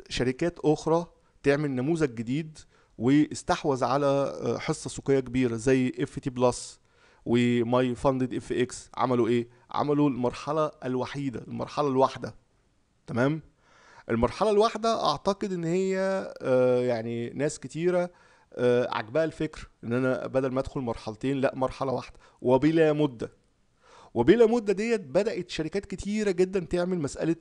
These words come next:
بلا مدة أو تحدد لك سنة، سنة عشان تعمل عشرة بالمئة، فمدة كبيرة زي سيتي تريدرز، آه، آه، اف تي يو كي، آه، شركات كتيرة بدأت، آه، تعمل، آه، مدة كبيرة.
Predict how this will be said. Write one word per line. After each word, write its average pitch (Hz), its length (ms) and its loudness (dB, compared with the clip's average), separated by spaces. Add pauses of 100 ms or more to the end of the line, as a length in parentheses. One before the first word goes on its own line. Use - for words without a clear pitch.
بلا 139 280 2
مدة 135 300 0 (240)
أو 135 260 6
تحدد 135 480 -6
لك 165 240 -2
سنة، 135 380 2 (460)
سنة 135 240 0
عشان 120 260 -2
تعمل 131 260 2
عشرة 123 320 0
بالمئة، 117 300 -4
فمدة 120 380 -4
كبيرة 127 380 0 (580)
زي 120 600 0
سيتي 131 260 -4
تريدرز، 127 640 0
آه، 110 60 -2
آه، 117 800 0
اف - 180 -8
تي 131 120 -10
يو 131 180 -2
كي، 131 380 -2 (400)
آه، 117 280 2
شركات 123 340 -6
كتيرة 165 380 0
بدأت، 147 500 -4
آه، 117 280 0 (240)
تعمل، 127 460 2
آه، 107 260 -2
مدة 139 300 2
كبيرة. 120 320 -2